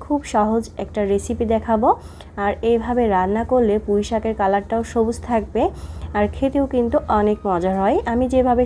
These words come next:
সবসময় রান্না করি, খুব সহজ করেই এই রেসিপিটি আপনাদেরকে দেখিয়েছি। আশা করি আপনাদের ভালো লাগবে। তো চলুন কীভাবে রান্না করেছি সেটা দেখে নিই। তো চুলার পরে প্রথমে একটি ফ্রাই প্যান বসিয়ে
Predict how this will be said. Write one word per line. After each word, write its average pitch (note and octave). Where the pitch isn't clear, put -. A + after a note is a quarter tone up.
সবসময় A3
রান্না F#3+
করি, B3+
খুব D#4
সহজ G#3
করেই C#4
এই A3+
রেসিপিটি G#3+
আপনাদেরকে F#3+
দেখিয়েছি। G3+
আশা -
করি G3+
আপনাদের G3+
ভালো G#3
লাগবে। E3
তো -
চলুন D4+
কীভাবে C#4
রান্না G#3+
করেছি A#3
সেটা A3
দেখে G3+
নিই। F4
তো B3+
চুলার C#4+
পরে C#4+
প্রথমে C4
একটি A#3+
ফ্রাই A#3+
প্যান A3
বসিয়ে A3